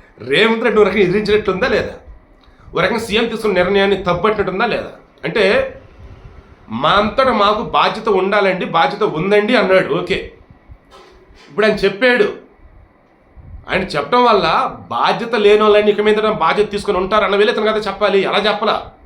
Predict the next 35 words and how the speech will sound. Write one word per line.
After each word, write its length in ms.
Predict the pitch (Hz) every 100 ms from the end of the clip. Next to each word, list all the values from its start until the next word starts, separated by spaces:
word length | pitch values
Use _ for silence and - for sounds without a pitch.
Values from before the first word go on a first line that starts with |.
| - - - - - -
ఆయన 120 | 156
చెప్తేనే 360 | 160 175 240 247
మేము 120 | 208
చేస్తామేంటి, 800 | 208 202 220 202 190 185 185 170 - - -
మేము 160 | 147 180
చేసిన 300 | 185 190 226
టికెట్ 260 | 202 196
రేట్లు 220 | 185 190 175
పెంచుతాడు 300 | 170 202 190
ఏంటి, 520 | 170 165 175 175 175 - - - - _ -
కరెక్ట్ 260 | 214 226 220
కాదు 160 | 208
కదా 140 | 196 190
అని 100 | 175
చెప్పేసి 280 | 170 214
అన్నాడు. 220 | 156 107 - - - - - - 165
అది 200 | 208 208
కాస్త 320 | 214 226 220
మొత్తం 840 | 180 226 226 - - 240 196 160 180
తేడా 200 | 190 190
గెలిపారు. 540 | 160 151 113 - - _ - - - -
మూవీ 580 | 120 208 247 220 202 151 190
డిస్ట్రిబ్యూటర్లు 500 | 165 160 214 202 180
మిగతా 280 | 165 160 190
వాళ్ళకి 180 | 196 196
అర్థమైనట్టు 440 | 165 170 185 160
ఉంది, 180 | 123 90 - - - -
"ఒరే 140 | 139 151
నీ 100 | 156
తెలుగు 300 | 156 156 180
తెగలయ్యా, 420 | 170 160 160 165
నువ్వేం 260 | 160 135 165
చెప్పాడు 360 | 165 175 165
నీకు 140 | 160 143
అర్థమవుతుందా? 680 | - 160 156 151 147 240